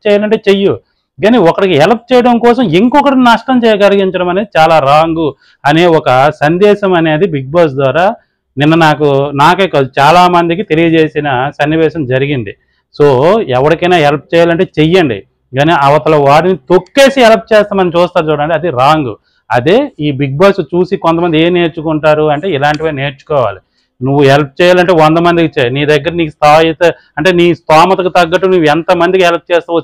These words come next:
చేయి, దేవుడు చూసుకుంటాడు. కానీ ఒకరిని తొక్కాలని చూస్తే మాత్రం అది కూడా దేవుడు చూస్తాడు, ఎలా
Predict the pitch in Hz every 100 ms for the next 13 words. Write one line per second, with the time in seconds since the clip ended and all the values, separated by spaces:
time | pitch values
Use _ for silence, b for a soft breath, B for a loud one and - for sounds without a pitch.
0 | 151 117 - _ _ _ - 143 165 165
1 | 160 156 147 127 110 113 135 151 175 185
2 | 139 143 139 - 170 - 233 233 220 208
3 | 196 190 175 165 156 190 226 b b b
4 | - 131 156 170 170 151 156 156 143 139
5 | 151 151